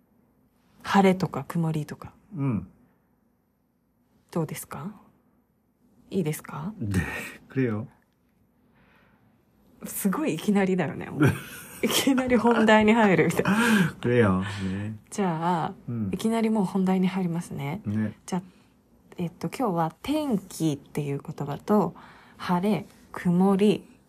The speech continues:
Speaker 1: 雨、
Speaker 2: うん。うん。
Speaker 1: 雪、
Speaker 2: うん。
Speaker 1: 雷
Speaker 2: うん。
Speaker 1: まで覚えたいと思います。
Speaker 2: ね。
Speaker 1: じゃあ、私が日本語を言うので、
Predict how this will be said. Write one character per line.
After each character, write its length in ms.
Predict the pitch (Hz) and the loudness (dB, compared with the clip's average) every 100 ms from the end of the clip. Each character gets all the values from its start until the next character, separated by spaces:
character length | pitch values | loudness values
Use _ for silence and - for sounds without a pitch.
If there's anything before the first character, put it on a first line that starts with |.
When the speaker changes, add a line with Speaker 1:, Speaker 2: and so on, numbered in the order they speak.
| - | 2
Speaker 1:
雨、 440 | 185 113 151 - - - | 4 4 2 -2 -12 -4
Speaker 2:
う 40 | |
ん。 40 | 113 | 0
う 20 | 98 | 0
ん。 100 | - | 2
Speaker 1:
雪、 500 | 170 165 - 156 - _ - - | 4 4 2 -4 -4 _ -18 -4
Speaker 2:
う 80 | 98 | -2
ん。 160 | 101 | 0
Speaker 1:
雷 540 | - 208 214 196 147 - _ - _ 117 | 6 8 8 8 2 -8 _ -20 _ -8
Speaker 2:
う 20 | |
ん。 300 | 101 98 92 _ - _ _ - - | -4 -4 -6 _ -20 _ _ -10 -2
Speaker 1:
ま 140 | 180 | 2
で 320 | 185 214 - - | 6 4 2 -6
覚 240 | 151 160 | -6 -4
え 60 | 160 | -4
た 120 | 160 | -4
い 80 | 151 | -4
と 80 | 139 | -4
思 140 | 143 | -4
い 40 | 139 | -2
ま 220 | 135 151 | -2 -4
す。 300 | - - - | -6 -8 -2
Speaker 2:
ね。 280 | 110 113 98 - _ _ _ _ _ _ _ _ _ _ _ _ _ _ _ _ _ _ _ _ - | 0 0 -2 -8 _ _ _ _ _ _ _ _ _ _ _ _ _ _ _ _ _ _ _ _ -8
Speaker 1:
じ 100 | - | 0
ゃ 40 | |
あ、 20 | 185 | 0
私 280 | 190 214 254 | 2 0 2
が 100 | 240 | 4
日 160 | 208 | 6
本 200 | 208 226 | 4 2
語 100 | 214 | 4
を 20 | 214 | 4
言 120 | 208 | 4
う 20 | |
の 140 | 170 | 2
で、 360 | 143 151 139 | 0 -2 -2